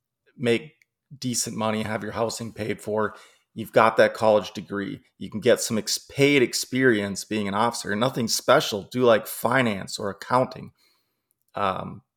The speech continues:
in the military. And then come out in the civilian world with four years of experience, a college degree,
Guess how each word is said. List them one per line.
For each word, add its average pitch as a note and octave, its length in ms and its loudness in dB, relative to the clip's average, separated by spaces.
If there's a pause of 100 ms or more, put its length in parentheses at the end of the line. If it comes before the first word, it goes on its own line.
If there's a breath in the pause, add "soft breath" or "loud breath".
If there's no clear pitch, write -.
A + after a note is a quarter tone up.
(260)
in G2 440 -4
the A2+ 60 -14
military. A2 640 -6 (440)
And G#2+ 140 -4
then A2 140 0
come C3 240 2
out A#2+ 180 8
in G#2+ 120 -2
the G#2 60 -4
civilian A2+ 520 0
world G2 280 -6
with G2+ 240 -8 (400)
four D3 300 8
years C3 260 2
of G#2 80 -8
experience, G#2 720 -6
a - 60 -18
college C3+ 400 6
degree, G#2 480 -8